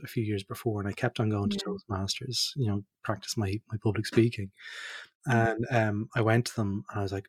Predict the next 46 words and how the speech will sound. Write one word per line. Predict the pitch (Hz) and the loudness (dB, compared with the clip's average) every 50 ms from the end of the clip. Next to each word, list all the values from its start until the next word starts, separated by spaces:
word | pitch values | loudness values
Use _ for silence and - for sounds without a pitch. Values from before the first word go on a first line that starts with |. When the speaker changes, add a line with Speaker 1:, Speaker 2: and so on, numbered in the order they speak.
| - | -8
Speaker 1:
"Oh | - 110 | -4 -4
my | 107 101 98 | -2 -2 -2
God, | 98 95 | -4 -6
my | 92 98 | -8 -6
confidence | - - 104 101 - - 98 - - | -4 -2 -2 -2 -2 -4 -6 -6 -6
is | 98 92 | -6 -4
in | 98 95 | -2 -2
the | 95 | 0
toilet." | 90 101 101 101 101 98 - | 0 2 4 4 4 2 0
I | - - _ _ _ _ _ _ _ _ _ _ _ _ - | -4 -10 _ _ _ _ _ _ _ _ _ _ _ _ -8
said, | - - 107 - | -2 -2 0 0
like, | 104 98 - - - 208 | 0 -2 -4 -8 -8 -6
Speaker 2:
Mm. | 202 190 185 117 | -2 4 4 4
Speaker 1:
absolutely | 113 - - - 113 110 107 107 - 117 113 | 4 4 0 -2 0 0 0 0 -2 -6 -4
hit | 110 110 120 120 - - | 0 0 0 0 0 -2
me | 107 98 | -4 -2
to | - 113 | -2 -4
the | 101 98 | -4 -2
bone, | - 110 104 107 113 113 117 | 0 0 2 2 2 0 -2
like, | - 127 - - | -4 -8 -8 -6
you | 110 | -4
know, | 104 101 | -4 -2
and | 101 104 | -2 -2
I | 107 | -2
was | 113 117 113 - | -2 -2 -2 2
mid-thirties. | 170 196 214 139 - 113 120 139 131 - 104 95 104 | 2 2 2 2 2 4 4 4 2 0 -6 -4 -4
This | 123 127 - | -6 -4 -2
wasn't, | - 120 101 110 98 | -2 -2 -2 -2 -4
like, | 101 98 98 101 - - _ _ _ _ _ _ _ - | -4 -4 -6 -6 -10 -16 _ _ _ _ _ _ _ -8
years | - 123 107 101 107 117 107 98 | -6 -4 -2 2 2 2 2 2
and | 101 | 2
years | 101 113 123 | 2 4 4
Speaker 2:
Yeah. | 123 113 87 | 4 2 2
Speaker 1:
ago. | - - - _ _ _ _ _ _ _ _ _ _ _ _ _ _ _ - - - | 0 -10 -12 _ _ _ _ _ _ _ _ _ _ _ _ _ _ _ -8 -2 2
And | 190 196 | 4 4
it | 185 - | 4 4
took | - - 240 247 - | 4 0 0 0 2
me | 202 156 135 135 127 123 120 - - | 2 2 4 4 2 2 0 -2 0
months. | 135 139 160 208 233 208 - - - - - - _ _ _ _ - - - - - - - - - - - - _ - | 2 4 4 6 6 4 2 2 -2 -2 -4 -6 _ _ _ _ -20 -20 -20 -20 -20 -20 -20 -20 -20 -20 -20 -20 _ -4
You | - 139 | 0 0
know, | 131 139 | 2 4
I | 135 131 | 4 4
was | 139 135 127 | 4 6 6
like, | 127 117 113 - - - | 4 4 2 0 0 0
I | 131 | 2
was, | 117 113 110 110 - | 4 4 2 0 -4